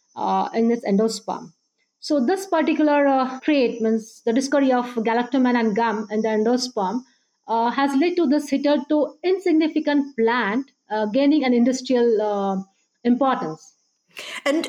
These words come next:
Speaker 2: how is it used, this gum? So, so, I mean, I had heard of guar gum as an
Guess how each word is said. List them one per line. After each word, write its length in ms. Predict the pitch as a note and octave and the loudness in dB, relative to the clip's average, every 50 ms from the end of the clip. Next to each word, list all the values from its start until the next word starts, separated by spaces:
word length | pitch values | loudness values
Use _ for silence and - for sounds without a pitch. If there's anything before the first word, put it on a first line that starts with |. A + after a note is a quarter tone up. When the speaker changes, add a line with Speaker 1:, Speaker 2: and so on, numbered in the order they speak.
| - D#4 | -4 -4
Speaker 2:
how 300 | C#4+ - E4+ F#4+ G#4 A4 | -2 -2 0 0 2 2
is 120 | G#4+ - F#4 | 2 2 0
it 140 | F4 - | -2 0
used, 520 | - C#4 E4 E4+ D#4+ C#4+ A3 - - - - | 0 0 2 2 2 2 0 0 -2 -4 -4
this 240 | G3 E3+ D3+ - - | -4 -4 -2 -4 -6
gum? 560 | - - F3 D3+ C3 B2+ C#3 C#3 C#3 B2+ - A3+ A#3+ - - | -4 -2 -2 -2 -2 -2 -4 -4 -6 -6 -4 -4 -4 -4 -4
So, 360 | - - - A#3+ A3+ A3 A3 - | -2 0 0 2 2 0 -2 -2
so, 340 | - - C#4+ B3+ A3 - - - _ - - | -2 -2 0 0 -2 -4 -6 -12 _ -12 -8
I 200 | - F3 G3 F#3+ | -6 -4 0 2
mean, 160 | A3 A#3 A#3+ | 2 2 2
I 140 | A#3+ A#3+ B3+ | 2 2 0
had 320 | B3 A#3+ A#3+ C#4+ D4 C#4+ | 0 0 0 -2 -2 -2
heard 400 | A#3 - - C#4 D#4 F4 F4+ E4 | -4 -4 -2 0 0 0 0 0
of 220 | C#4+ A#3+ F#3+ - - | -2 -2 -4 -4 -4
guar 420 | - A3+ A#3+ A#3 A#3 A3+ G#3+ G3 | -2 0 2 2 2 2 0 0
gum 300 | F3+ G#3 G3+ F#3+ F#3+ F#3+ | 0 0 0 0 0 0
as 160 | F3+ F3 - | 0 0 0
an 100 | G#3 G3 | -2 -4